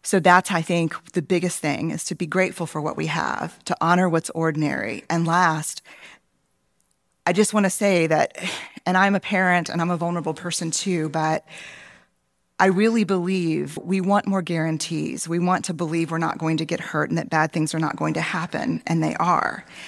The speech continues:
But there is a guarantee that no one talks about that, and that is that if we don't allow ourselves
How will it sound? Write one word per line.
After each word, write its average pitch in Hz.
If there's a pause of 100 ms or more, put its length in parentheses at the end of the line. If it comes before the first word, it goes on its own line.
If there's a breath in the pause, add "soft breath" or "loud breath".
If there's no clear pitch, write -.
(120)
But -
there 170
is 214
a 233
guarantee 180
that 156
no 165
one 156
talks 170
about -
that, -
and 170
that 185
is 160 (400 loud breath)
that 196
if 185
we 165 (240)
don't 196
allow 160
ourselves -